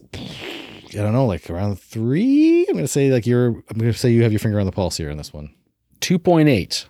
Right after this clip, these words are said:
Speaker 1: Two point eight, yeah, so you are
Speaker 2: Yeah. Well, it's,
Speaker 1: It was in
Speaker 2: yeah,
Speaker 1: between, uh,
Speaker 2: it,
Speaker 1: our two, uh, ratings there. So
Speaker 2: it could
Speaker 1: we're
Speaker 2: be two point seven five. It could be two point seven five of the rounding up to two point eight, just showing
Speaker 1: So
Speaker 2: us
Speaker 1: we're,
Speaker 2: on the
Speaker 1: so we're,
Speaker 2: website.
Speaker 1: uh, kind of on either side of what the average is. So, like, we're, I think
Speaker 2: I
Speaker 1: we're,
Speaker 2: think so,
Speaker 1: I
Speaker 2: yeah.
Speaker 1: think we're pretty much in consen-,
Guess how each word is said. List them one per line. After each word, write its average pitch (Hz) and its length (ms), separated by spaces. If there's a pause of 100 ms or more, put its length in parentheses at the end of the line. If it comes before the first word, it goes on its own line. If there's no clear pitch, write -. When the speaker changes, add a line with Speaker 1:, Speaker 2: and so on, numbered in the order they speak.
(140)
Speaker 1:
Two 104 100
point 127 180
eight, 120 60
yeah, 151 140
so 110 140
you 110 200
are 113 340 (360)
Speaker 2:
Yeah. 90 200 (560)
Well, 139 280
it's, 110 160
Speaker 1:
It - 60
was 113 100
in 139 80
Speaker 2:
yeah, 143 60
Speaker 1:
between, 127 360
uh, 107 220
Speaker 2:
it, 101 40
Speaker 1:
our 104 100
two, 101 380
uh, 92 40
ratings 98 300
there. 156 160
So 131 80
Speaker 2:
it - 80
could 214 160
Speaker 1:
we're 220 40
Speaker 2:
be 196 160
two 190 200
point 151 300
seven 131 280
five. 104 280
It 107 80
could 202 140
be 190 160
two - 140
point 143 220
seven 117 200
five 104 180
of 98 80
the 92 80
rounding 95 360
up 87 160
to 87 60
two 95 140
point 92 260
eight, 87 200
just - 120
showing 107 320
Speaker 1:
So 110 80
Speaker 2:
us 113 100
Speaker 1:
we're, 151 60
Speaker 2:
on 170 60
the 170 60
Speaker 1:
so 151 120
we're, 196 80 (120)
Speaker 2:
website. 196 200
Speaker 1:
uh, 170 60
kind 165 200
of 151 80
on 131 180
either 120 260
side 107 340
of 95 160
what 98 160
the 90 120
average 87 280
is. 107 140
So, 110 80
like, 104 140
we're, 110 280 (260)
I 127 60
think 127 140
Speaker 2:
I 127 80
Speaker 1:
we're, 117 60
Speaker 2:
think 107 160
so, - 160
Speaker 1:
I - 40
Speaker 2:
yeah. 123 100
Speaker 1:
think 123 140
we're 127 80
pretty 120 380
much 107 240
in 101 80
consen-, 95 320